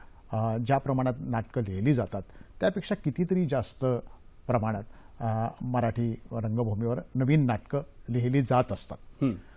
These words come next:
Speaker 1: तर या निमित्तानं म-, मराठी नाटककाराची दखल घेतली गेली आणि माझ्याबरोबरच, अ, माझे स्नेही आणि मराठीतला सर्वात मोठा नेपथ्यकार प्रदीप मुळे,
Speaker 2: हं.
Speaker 1: नेपथ्यकारही आहे, दिग्दर्शकही आहे, अ,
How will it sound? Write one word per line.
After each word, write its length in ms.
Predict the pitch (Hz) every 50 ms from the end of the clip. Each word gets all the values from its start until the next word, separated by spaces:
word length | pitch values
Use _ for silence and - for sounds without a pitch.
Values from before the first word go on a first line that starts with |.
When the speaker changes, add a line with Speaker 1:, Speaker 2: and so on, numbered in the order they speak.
| - - - -
Speaker 1:
तर 80 | 202 196
या 200 | 196 202 220 247
निमित्तानं 720 | 240 240 240 226 226 226 226 240 233 220 226 233 233 233 -
म-, 120 | 185 185 185
मराठी 360 | 175 165 170 175 175 180 202
नाटककाराची 600 | 196 175 160 190 180 170 190 175 180 151 202 196
दखल 280 | 135 131 - - 175
घेतली 300 | 196 156 160 - - 180
गेली 280 | 170 156 151 135 123 117 - - - - - - - - - - - - - -
आणि 440 | 123 123 135 139 139 147 151 151 143
माझ्याबरोबरच, 840 | 131 123 123 117 135 139 147 160 156 151 151 160 165 151 - - 156
अ, 240 | 147 139 143 147
माझे 340 | 147 131 127 127 117 123 139
स्नेही 420 | 127 - 143 151 160 160 156 131 110 - - - - - - - -
आणि 720 | 123 120 127 127 127 131 139 139 139 143 143 143 139 139 135 -
मराठीतला 560 | 120 120 123 127 139 127 127 127 - 143 143
सर्वात 360 | - - 127 120 131 135 -
मोठा 260 | 139 131 131 117 135 139
नेपथ्यकार 580 | 135 123 - 127 - - 131 127 - 135 113 87 - -
प्रदीप 280 | - 120 101 123 120 113
मुळे, 220 | 127 131 139 131 110 - - - - - - -
Speaker 2:
हं. 160 | 139 127 101 -
Speaker 1:
नेपथ्यकारही 680 | 113 117 - 127 113 - 131 - 156 151 151 160 170 170
आहे, 100 | 175 160
दिग्दर्शकही 680 | 135 123 131 127 147 135 - 160 139 147 156 156 160
आहे, 140 | 170 165 160 165 - - - - - - -
अ, 100 | - 123